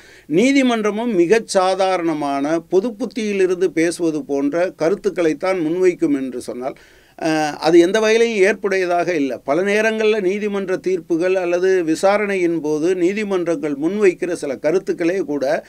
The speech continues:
மக்கள் மத்தியில் மிகப்பெரிய மாற்றங்களை ஏற்படுத்தி இருக்கிறது. மாறாக, இது மிகச் சாதாரணமான, மேம்போக்கான, எந்த விதமான இன்றைக்கு சமூகத்தில் இருக்கக்கூடிய வேலையில்லா திண்டாட்டத்தை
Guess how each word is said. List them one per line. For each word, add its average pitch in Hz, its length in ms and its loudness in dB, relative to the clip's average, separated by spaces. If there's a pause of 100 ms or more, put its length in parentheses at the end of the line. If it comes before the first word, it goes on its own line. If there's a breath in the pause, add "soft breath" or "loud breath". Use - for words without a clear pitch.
(240 loud breath)
மக்கள் 165 420 0
மத்தியில் 180 400 0
மிகப்பெரிய 196 560 0
மாற்றங்களை 208 640 -2
ஏற்படுத்தி 208 460 -2
இருக்கிறது. 151 520 -2 (300 soft breath)
மாறாக, 156 880 4
இது 202 440 -4
மிகச் 175 440 4
சாதாரணமான, 170 1080 2
மேம்போக்கான, 160 1160 0 (280 soft breath)
எந்த 208 420 2
விதமான 202 640 -2
இன்றைக்கு 175 420 0
சமூகத்தில் 180 680 0
இருக்கக்கூடிய 165 640 0
வேலையில்லா 175 760 2
திண்டாட்டத்தை 165 760 -2